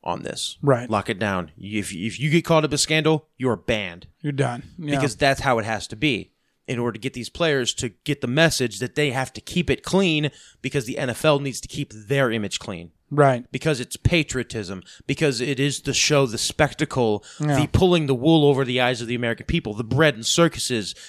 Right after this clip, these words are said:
Speaker 1: to keep them talking ab-, around the water cooler about, "Hey, did you see what the Chiefs did?" Instead of,
Speaker 2: <laughs>
Speaker 1: "Hey, did you hear that old fucker, George Herbert Walker Bush, that Warhawk just fucking finally kicked the bucket? God help us all."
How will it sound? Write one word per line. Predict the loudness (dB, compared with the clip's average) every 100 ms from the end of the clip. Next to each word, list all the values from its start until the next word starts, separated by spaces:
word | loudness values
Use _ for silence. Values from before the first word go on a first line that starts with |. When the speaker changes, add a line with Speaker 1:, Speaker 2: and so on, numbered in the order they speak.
| -12
Speaker 1:
to | -4
keep | -2 -2
them | -2
talking | 2 2 2 -6
ab-, | -6 -4
around | -2 0
the | 0
water | 2 2
cooler | 2 0 0
about, | 2 0 0 -6 -4
"Hey, | 4 4
did | 4
you |
see | 0 0
what | -2
the | -2
Chiefs | 2 6 6 4
did?" | 0 0 0 -6 -10
Instead | -6 -2 2
of, | 2
Speaker 2:
<laughs> | 2 -2 0
Speaker 1:
"Hey, | 2 4 2 -4 _ _ _ _ _ _
did | -8 -6
you | 0
hear | 0
that | 2 0
old | -2
fucker, | -6 0 0 2 -4 -4 -6 -8
George | -6 -4
Herbert | -4 -4 0
Walker | 0 0 -8 -4
Bush, | -2 -2 -2
that | -2 0
Warhawk | 2 2 4 4 4
just | -4 -4
fucking | 0 0 -2 -4
finally | -4 -4 -6
kicked | -4 -6 -4
the | -2
bucket? | 0 0 0 -4
God | 0 4 4 0
help | -2 0 0
us | -2 2
all." | 2 2